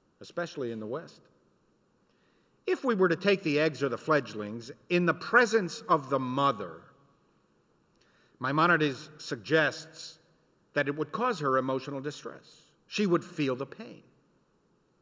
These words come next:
Some contemporary experts assert that there are animals who feel emotions recognizable to human beings, and that the mother-offspring relationship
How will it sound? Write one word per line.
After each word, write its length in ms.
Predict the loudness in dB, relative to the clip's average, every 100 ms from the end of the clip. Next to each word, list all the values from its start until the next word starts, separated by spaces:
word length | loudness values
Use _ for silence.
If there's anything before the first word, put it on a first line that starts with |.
| _ _ _ _ _ _ _ _ _ _ _ _ _ _ -2
Some 300 | 6 8 8
contemporary 960 | 0 0 0 0 2 4 4 4 2
experts 600 | 0 -4 -4 -2 -2 -6 -8
assert 460 | -6 -4 -4 -2 -4
that 140 | 0
there 200 | 4 12
are 180 | 12 12
animals 560 | 10 4 0 -2 -4 -6
who 100 | -8
feel 360 | -2 2 2
emotions 960 | 2 0 -2 -2 -6 -8 -10 -14 -20 -20 _ _ _ _ _ _ _ _ _
recognizable 960 | 4 4 4 0 4 4 4 2 0 -2
to 100 | -4
human 340 | -6 -6 -4
beings, 640 | -6 -6 -10 -20 -20 -20 _ _ _ _ _ _ _ _ _ _ _ _ -10
and 120 | -6
that 100 | -4
the 80 | 0
mother-offspring 1120 | 4 4 4 2 0 -2 -2 -4 -4 -4 -8 -10
relationship 840 | -6 0 0 0 -6 -8 -6 -6